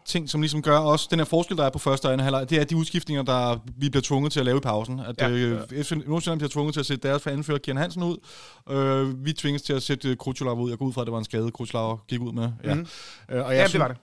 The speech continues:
Speaker 1: og Krutulava havde jo virkelig spillet en, øh, tæt på en katastrofal kamp, synes jeg, i den første halvleg. Han blev ved med at smide bo-, bolde væk på farlige positioner. Og Kian Hansen, ja, det siger næsten sig selv, han er Nordsjællands anfører. Det, det skabte ligesom sådan en kabale af,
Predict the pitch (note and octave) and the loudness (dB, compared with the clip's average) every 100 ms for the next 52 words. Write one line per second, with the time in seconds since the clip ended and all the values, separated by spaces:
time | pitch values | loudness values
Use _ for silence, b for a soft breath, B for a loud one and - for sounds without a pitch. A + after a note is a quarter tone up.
0 | - C3 D#3+ E3 E3 D3 C#3 C#3 C3+ C3+ | -10 -4 2 2 6 6 6 6 4 4
1 | D3 C#3 C3 C3+ C#3 C3+ B2+ A#2+ A#2+ A#2 | 2 0 -2 0 0 0 -2 0 0 2
2 | A2+ A2+ A2 - D#3 D3+ C#3 C#3 F#3 F#3+ | 2 2 0 -2 -2 -2 -2 -2 0 0
3 | D#3 D3+ D3+ C#3 C3+ C3+ C#3 C#3+ C3 B2+ | 0 -2 -2 2 4 4 2 0 -2 0
4 | C3+ C3+ C#3 C3+ B2 B2+ B2 A#2 B2+ C3+ | 0 0 0 0 0 -2 -4 -2 0 2
5 | D3+ C3 - C3 C3 B2+ A2 C3 A#2+ A#2+ | 0 0 -2 -2 0 -2 0 0 0 -2
6 | B2+ B2+ B2+ B2+ B2 A#2+ B2+ B2+ B2 C3 | -2 0 -4 -4 -2 -2 -2 -6 -6 -6
7 | B2 B2+ B B B B - A#2+ A#2 - | -4 -6 B B B B -2 2 2 2
8 | B2+ C3 - C3 B2 - - G2 G#2+ G2 | 2 2 0 -4 -4 -8 -18 -14 -6 0
9 | A#2 G#2 G#2 G#2+ A#2 A2 A2 A#2 A#2 A#2+ | 0 -2 -6 -4 -2 -2 0 0 -2 -4
10 | A2+ A#2 B2+ C#3 C3 D3 B2+ C3+ - C3+ | -2 -2 0 0 0 0 -2 -2 2 2
11 | - D3 C#3+ C#3 C#3+ C#3 B2+ C#3+ C#3 D3+ | 4 0 0 -2 -4 -2 0 2 4 4
12 | F3 F3 C3+ C3+ B2+ B2 | 2 2 2 2 4 4